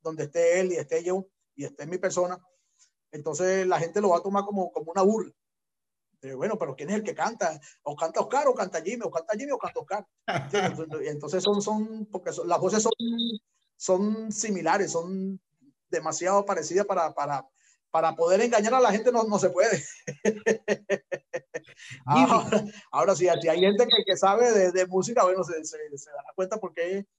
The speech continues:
Speaker 1: no se ha podido hacer eso. Pero Dios quiera, Dios quiera,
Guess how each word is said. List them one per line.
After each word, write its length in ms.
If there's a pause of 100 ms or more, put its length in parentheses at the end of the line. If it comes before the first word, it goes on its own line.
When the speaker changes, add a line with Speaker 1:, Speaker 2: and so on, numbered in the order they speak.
(300)
Speaker 1:
no 120
se 100
ha 60
podido 240
hacer 200
eso. 260 (320)
Pero 1000 (720)
Dios 280
quiera, 260 (220)
Dios 180
quiera, 360